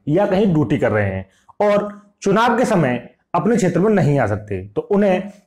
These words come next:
postal vote देने की सुविधा दी जाती है। हालांकि चुनाव आयोग पहले ही counting करके पता कर लेता है कितने लोग postal vote देंगे और उन लोगों को खाली मतपत्र प्रदान किए जाते हैं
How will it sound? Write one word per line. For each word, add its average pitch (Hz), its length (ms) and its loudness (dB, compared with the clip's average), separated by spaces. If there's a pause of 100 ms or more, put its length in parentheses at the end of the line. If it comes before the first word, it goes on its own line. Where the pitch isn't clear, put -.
(140)
postal 254 280 2
vote 254 180 2
देने 185 260 2
की 202 120 0
सुविधा 160 580 0
दी 123 200 0
जाती 104 320 0
है। 87 180 -10 (300)
हालांकि 165 280 2
चुनाव 180 340 0
आयोग 220 340 2 (320)
पहले 190 320 2
ही 156 240 2 (440)
counting 214 400 2
करके 190 180 2
पता 175 240 0
कर 196 120 2
लेता 202 220 2
है 190 180 2 (140)
कितने 196 240 0
लोग 175 340 0
postal 156 240 0
vote 123 220 2
देंगे 98 380 -2 (260)
और 135 200 -4
उन 220 100 2
लोगों 240 280 2
को 240 360 0 (280)
खाली 240 300 2
मतपत्र 190 520 0 (300)
प्रदान 165 280 2
किए 131 140 2
जाते 107 260 0
हैं 95 220 -6